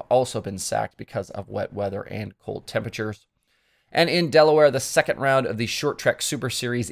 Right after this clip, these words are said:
Elite Series, which is the kind of big money series that they're running this, uh, year, that has been pushed back to October because of weather. The Friday night show will still run as scheduled with six divisions of racing on tap, but that Saturday twenty-five thousand to win show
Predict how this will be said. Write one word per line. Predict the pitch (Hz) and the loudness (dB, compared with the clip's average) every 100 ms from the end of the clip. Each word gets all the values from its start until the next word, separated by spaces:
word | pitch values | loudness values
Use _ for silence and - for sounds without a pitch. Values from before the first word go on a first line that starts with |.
| 117 | -6
Elite | 101 104 143 180 | -6 -4 -6 -6
Series, | - 123 104 104 104 | -6 -4 -2 -4 -6
which | 107 | -8
is | 104 | -6
the | 104 104 - | -4 -4 -2
kind | 117 | -4
of | 104 | -4
big | 117 107 | -4 -2
money | 107 104 | -2 -2
series | - 104 107 104 | -4 -6 -6 -6
that | 101 98 | -6 -4
they're | 101 | -4
running | 104 104 98 | -4 -4 -6
this, | 98 - | -8 -10
uh, | 92 104 104 | -8 -6 -4
year, | 104 101 - _ _ _ _ _ - | -2 -4 -4 _ _ _ _ _ 4
that | 135 | 6
has | 143 139 | 6 2
been | 131 | 0
pushed | - 143 135 98 | -4 -4 -6 0
back | 117 120 - | 6 6 4
to | 131 | -4
October | - - - - 127 117 | -4 -4 -4 -2 0 0
because | 98 98 _ 127 120 - | -4 -10 _ -2 -2 -2
of | 101 90 | -4 -4
weather. | 92 101 107 107 101 _ _ _ _ - | -2 2 4 2 0 _ _ _ _ -6
The | 135 | 0
Friday | - 175 | 6 6
night | 170 160 | 6 2
show | - 170 143 | 2 2 2
will | 139 135 | 2 -2
still | - 175 156 | -2 -4 2
run | 151 139 | 4 4
as | 120 120 | 2 0
scheduled | - 135 117 107 | 0 0 0 -2
with | 110 | -4
six | - 127 - | -4 -6 -6
divisions | 117 104 107 101 | -6 -4 -4 -4
of | - 101 | -4 -4
racing | 107 107 101 | -2 -4 -6
on | 101 98 | -8 -10
tap, | - 104 98 | 0 0 0
but | 98 | -2
that | 98 - | -4 -4
Saturday | - - 123 120 110 | -4 4 4 4 0
twenty-five | - - 123 - 113 107 | -6 -6 -6 -2 0 0
thousand | - 113 98 | 0 -2 -2
to | 101 | -6
win | 95 104 | -6 -6
show | 95 - 101 | -6 -6 -6